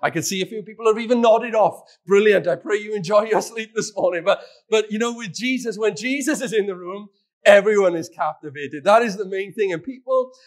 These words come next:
were blown away. Their minds were blown by Jesus' words. And it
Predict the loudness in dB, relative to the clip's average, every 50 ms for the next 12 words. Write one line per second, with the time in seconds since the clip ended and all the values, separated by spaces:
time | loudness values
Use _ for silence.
0 | _ _ 4 4 4 4 0 -2 0 2 2 2 0 -2 -4 -6 -6 -8 -12 -12
1 | -10 -10 -10 -10 -8 -6 -4 -4 -2 -4 -6 -8 -8 -6 -2 0 0 0 0 -2
2 | -4 -4 -8 -12 _ _ _ -6 -6 -6 -4 -6 -8 -10 -10 -10 -10 -12 -12 -14
3 | -14 -16 -16 -12 -8 -2 2 2 2 2 4 2 0 0 0